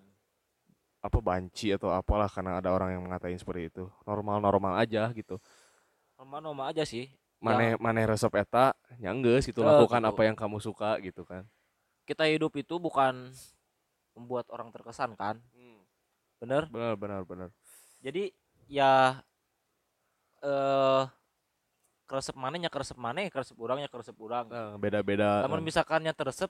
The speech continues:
Speaker 2: nyantong sampai menghujat kayak gitu.
Speaker 1: Heeh, heeh. Benar sih, benar.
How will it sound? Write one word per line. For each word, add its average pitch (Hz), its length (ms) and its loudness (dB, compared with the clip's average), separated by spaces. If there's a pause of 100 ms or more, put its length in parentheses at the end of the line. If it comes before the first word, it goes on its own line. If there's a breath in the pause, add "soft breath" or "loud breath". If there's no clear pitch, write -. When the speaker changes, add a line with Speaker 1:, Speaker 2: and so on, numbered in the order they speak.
(140)
Speaker 2:
nyantong 151 320 -6
sampai 135 240 -6
menghujat 156 560 -4
kayak 95 160 -16
gitu. - 180 -20
Speaker 1:
Heeh, 95 320 0
heeh. 92 280 -14 (840)
Benar 107 320 0
sih, 104 120 -2
benar. 98 400 0